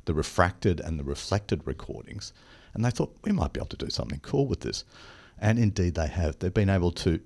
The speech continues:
take these recordings from three fin whales, um, off the coast of Oregon. They've tracked them over a number of days, and the fin whale songs are the,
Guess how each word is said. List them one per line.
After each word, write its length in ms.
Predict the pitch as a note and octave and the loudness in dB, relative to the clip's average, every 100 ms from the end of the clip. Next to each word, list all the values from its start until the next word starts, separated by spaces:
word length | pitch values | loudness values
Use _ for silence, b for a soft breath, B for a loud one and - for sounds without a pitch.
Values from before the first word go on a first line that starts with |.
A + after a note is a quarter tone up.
| - | -6
take 340 | - C#3 - | -2 0 0
these 260 | G2 C#2 - | -2 -2 -2
recordings 440 | C#2+ C2+ C2 E2 | -6 -4 -4 -4
from 160 | - G#2 | 0 0
three 340 | - - B2 | 0 2 4
fin 260 | A#2+ - D2 | 4 2 0
whales, 540 | A#1+ B1 C2 - - - - - | 0 -2 -2 -2 -4 -10 -20 -6
um, 360 | - D2+ C#2+ - - | -2 0 -2 0 4
off 320 | F#2+ - - - | 4 4 -12 -4
the 80 | - | 0
coast 300 | E2 D2 C#2+ | 2 2 2
of 80 | |
Oregon. 400 | B1+ B1 D2+ C#3 - B B B B | 0 0 2 0 0 B B B B
They've 140 | - - | -6 -4
tracked 360 | - D#2+ E2 | 0 0 0
them 200 | C#2+ E2 - | -2 -4 2
over 240 | F2+ A2+ F#2+ | 6 6 6
a 60 | |
number 260 | D2 D2+ C#2 | 4 4 2
of 140 | C2 | 0
days, 380 | C#2+ C2+ C2+ D2 | -2 0 0 -2
and 120 | F2 | 0
the 60 | D#2+ | -2
fin 260 | - A2+ F#2+ | 2 2 4
whale 260 | E2 C#2+ | 4 2
songs 600 | - - G2 D#2+ C2+ - - | 0 2 4 4 0 -6 -4
are 100 | D2+ | -4
the, 140 | D2 | -4